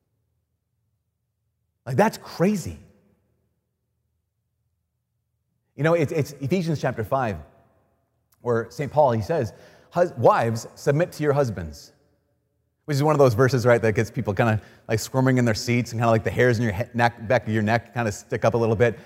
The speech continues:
except for the fact that it's remarkable. Whenever I do marriage prep and m-, weddings, I would say eight out of ten, nine out of ten times,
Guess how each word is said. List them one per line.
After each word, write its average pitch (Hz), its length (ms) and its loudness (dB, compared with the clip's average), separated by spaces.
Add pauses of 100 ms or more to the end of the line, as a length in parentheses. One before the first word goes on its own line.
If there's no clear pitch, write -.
(300)
except 214 420 -2
for 143 100 -6
the 139 100 -4
fact 151 280 0
that 117 160 -2
it's 113 140 -6
remarkable. 131 640 0 (180)
Whenever 165 280 0
I 175 60 6
do 139 100 0
marriage 127 300 -2
prep 143 320 0
and 113 300 -2 (100)
m-, 113 180 0
weddings, 143 440 2 (240)
I 139 100 2
would 180 140 2
say 127 340 0 (340)
eight 190 300 -2
out 156 160 2
of 160 80 -4
ten, 170 240 -2
nine 175 260 2
out 190 100 4
of 180 80 2
ten 175 180 -2
times, 180 460 -4